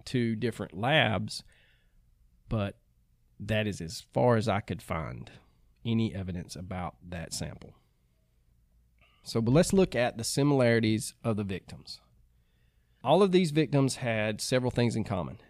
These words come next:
They were all African-American females between the ages of ten and eighteen that lived along the Washington Beltway, who had been ad-, abducted while walking, and whose bodies had been dumped off of busy roads,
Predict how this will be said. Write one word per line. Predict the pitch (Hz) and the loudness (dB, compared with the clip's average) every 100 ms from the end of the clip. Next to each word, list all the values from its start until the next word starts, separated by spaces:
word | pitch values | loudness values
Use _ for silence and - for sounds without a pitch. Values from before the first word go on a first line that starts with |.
| _ - | _ -10
They | 110 | -4
were | 104 101 | -4 -4
all | 104 113 131 | 0 2 2
African-American | 120 127 - 131 131 127 127 143 | 0 -4 -2 0 2 0 0 -2
females | 120 113 110 110 107 | -2 0 2 0 -2
between | 98 - 107 | -4 -2 0
the | 98 104 | -2 -4
ages | 107 104 | -8 -8
of | 95 | -10
ten | - 113 110 | -6 -2 2
and | 123 | 2
eighteen | 120 - 107 90 107 - _ - | 0 -2 -4 -4 -6 -10 _ -12
that | 95 | -8
lived | 117 110 107 | -2 -2 -2
along | 107 107 104 | -2 -2 -2
the | 101 | -4
Washington | 95 95 107 - 117 120 | -4 -4 -4 -4 -2 0
Beltway, | 110 104 104 92 95 123 _ _ _ _ _ _ _ - | 0 -4 -6 -8 -8 -10 _ _ _ _ _ _ _ -2
who | 123 | 2
had | 120 104 | 2 2
been | 113 107 | 0 0
ad-, | 95 104 - - | -4 -12 -16 -12
abducted | 104 95 151 185 - 101 107 | -8 2 2 2 0 -6 -2
while | 117 107 | 0 0
walking, | 104 131 156 - 92 90 120 _ _ _ _ _ _ - | 0 2 2 0 -6 -6 -8 _ _ _ _ _ _ -10
and | 117 101 | -4 0
whose | 120 110 | 0 -2
bodies | 107 135 190 135 120 | 0 2 2 2 -2
had | 120 107 | -4 -2
been | 110 104 | -2 -2
dumped | 120 156 160 - - | 0 0 0 -6 -2
off | 123 127 - | 2 2 0
of | 113 | -2
busy | 110 113 110 | 0 -2 -2
roads, | 113 156 123 110 113 | 0 2 4 2 -2